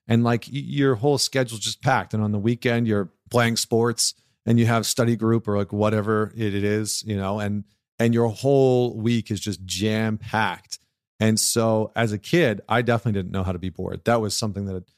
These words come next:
soon as I had downtime, I was calling friends.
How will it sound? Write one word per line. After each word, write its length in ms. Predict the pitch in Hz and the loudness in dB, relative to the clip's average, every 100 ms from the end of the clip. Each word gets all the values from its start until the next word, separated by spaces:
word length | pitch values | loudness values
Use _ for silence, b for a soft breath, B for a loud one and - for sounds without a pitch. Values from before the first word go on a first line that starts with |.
| _ _ | _ _
soon 340 | - - 180 | -2 4 4
as 140 | 185 135 | 4 2
I 300 | - 113 120 | 2 2 2
had 420 | 104 110 101 87 | 0 0 -2 -2
downtime, 720 | 101 95 107 - 117 120 113 | -2 0 -2 0 0 0 -2
I 120 | - | -2
was 160 | 127 101 | -2 -2
calling 340 | - 117 110 | -2 -2 -2
friends. 560 | - - 110 107 110 - | -4 -2 0 0 -2 -6